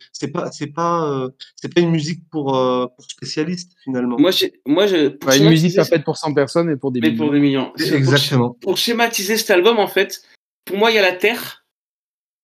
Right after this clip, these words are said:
Speaker 2: il y a Shuriken qui montre le, le doigt de la, qui, qui la montre du doigt,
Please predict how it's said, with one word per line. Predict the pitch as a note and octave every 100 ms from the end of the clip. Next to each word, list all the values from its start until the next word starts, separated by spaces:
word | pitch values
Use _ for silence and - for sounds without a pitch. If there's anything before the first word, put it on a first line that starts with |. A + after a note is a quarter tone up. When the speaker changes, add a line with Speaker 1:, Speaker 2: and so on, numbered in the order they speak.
| _
Speaker 2:
il | -
y | D#3+
a | D3+
Shuriken | D3 - G#3+ G#3+ G#3 A3 G#3+
qui | - E3
montre | G3+ B3 -
le, | F3+ F3+ -
le | D#3
doigt | D3+ E3 F3+
de | D3
la, | C#3+ C#3+
qui, | D#3+ D3+ D3
qui | D3
la | D#3+
montre | E3 A3 G3
du | E3
doigt, | D#3 E3 G#3+ -